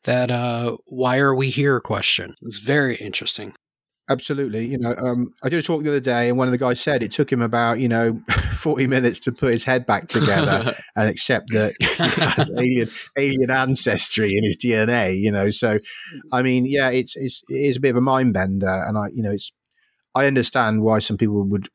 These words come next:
Speaker 2: automatically reject it, 'cause maybe they find it uncomfortable. Um, but the evidence is there. I'd also encourage people to explore that evidence for themselves. You know, again, it's too big
Speaker 1: Hmm.
Speaker 2: to just say, "Take my word for it." I would say, like, you know, read the studies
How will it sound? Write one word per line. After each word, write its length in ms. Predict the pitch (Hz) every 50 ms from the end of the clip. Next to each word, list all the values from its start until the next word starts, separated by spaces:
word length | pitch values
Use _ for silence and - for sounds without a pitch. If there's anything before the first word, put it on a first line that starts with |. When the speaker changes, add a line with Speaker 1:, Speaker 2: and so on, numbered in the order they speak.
| _ -
Speaker 2:
automatically 500 | 117 110 104 - 117 113 107 - - 98
reject 460 | 98 95 98 113 120 131 170 - -
it, 220 | 160 170 160 - _ _ _ _ _ _ -
'cause 160 | - 110 101 107
maybe 160 | 110 104 98
they 100 | 101 101
find 240 | - - 110 101 101
it 60 | 98
uncomfortable. 580 | 104 101 - 135 135 131 - - - 143 156 - - - - - - _ -
Um, 540 | - 107 107 104 104 104 101 104 101 98 101 - _ _ _ _
but 160 | - 113 - -
the 180 | 113 113 120
evidence 340 | 123 120 110 110 110 101 - 110
is 80 | 107
there. 100 | 117 113
I'd 80 | 113 139
also 160 | 151 143 -
encourage 320 | 110 107 - 135 113 104 -
people 160 | - 113 101
to 80 | -
explore 380 | 90 - - - 127 131 127 127
that 140 | 117 104 110
evidence 320 | 107 104 104 107 98 90
for 80 | - 110
themselves. 520 | 98 95 - 127 104 95 90 92 98 -
You 60 | 107
know, 100 | 98 98
again, 300 | 101 98 - 110 101 98
it's 140 | 104 92 -
too 280 | - - - 196 190 170
big 440 | - - 165 131 98 90 85 82 - - - -
Speaker 1:
Hmm. 220 | 127 123 120 113 104
Speaker 2:
to 120 | - 117
just 240 | - - 110 104 -
say, 180 | - 113 101
"Take 300 | 98 - - 139 127 123 127
my 220 | 120 110 110 107
word 320 | 107 110 110 107 107 101 -
for 100 | - 78
it." 40 |
I 40 | 71 110
would 100 | 110 -
say, 160 | - 117 107
like, 140 | 107 101 -
you 60 | 123
know, 100 | 104 98
read 320 | 101 104 113 135 160 160 131
the 80 | 101
studies 600 | - - - 120 113 101 90 82 85 87 85 -